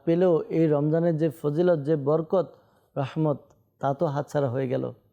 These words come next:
তো আল্লাহ তাআলা আমাদেরকে বোঝার তৌফিক দান করুক। বাকি যে দিনগুলো রয়েছে, ওই দিনগুলো তো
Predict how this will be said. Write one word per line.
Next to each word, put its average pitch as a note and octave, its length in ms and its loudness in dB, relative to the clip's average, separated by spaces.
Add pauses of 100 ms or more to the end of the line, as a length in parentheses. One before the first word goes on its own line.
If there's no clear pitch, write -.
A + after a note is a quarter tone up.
(520)
তো - 100 -14
আল্লাহ C#3 180 0
তাআলা C#3+ 160 0
আমাদেরকে C3+ 360 -2
বোঝার B2+ 380 -4
তৌফিক D3+ 340 -4
দান C3+ 160 0
করুক। C3 260 -4 (460)
বাকি C#3+ 300 -2
যে D3 220 0
দিনগুলো D#3 520 0
রয়েছে, C#3 420 -2 (160)
ওই D#3+ 140 0
দিনগুলো D#3 480 0
তো C#3+ 280 -2